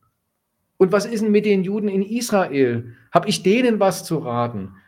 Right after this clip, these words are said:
Also wenn du schon sagst, äh, äh, ähm, die Palästinenser, soll ich denen raten, ähm, sie sollen, äh, die Hamas abwählen und dann Gegenstandpunkt lesen oder was? Nein.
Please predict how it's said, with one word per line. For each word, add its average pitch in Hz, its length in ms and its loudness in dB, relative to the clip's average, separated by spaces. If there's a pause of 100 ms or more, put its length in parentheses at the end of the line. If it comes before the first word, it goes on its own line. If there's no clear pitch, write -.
(160)
Also 135 220 -2
wenn 180 160 2
du 185 80 4
schon 180 240 -2
sagst, 170 480 -2
äh, - 40 -10
äh, 151 920 0
ähm, 147 260 -6 (260)
die 147 120 -8
Palästinenser, 151 1080 -2
soll 143 220 -2
ich 135 120 -10
denen 151 200 -4
raten, 147 600 -4
ähm, 139 340 -2
sie 127 160 -6
sollen, 135 720 0 (680)
äh, 117 240 -4
die 131 140 0
Hamas 139 380 2
abwählen 151 600 -2
und 131 400 -4 (260)
dann 131 300 0
Gegenstandpunkt 135 840 0
lesen 107 300 -2
oder 98 160 -2 (100)
was? 90 240 -8 (960)
Nein. 160 720 2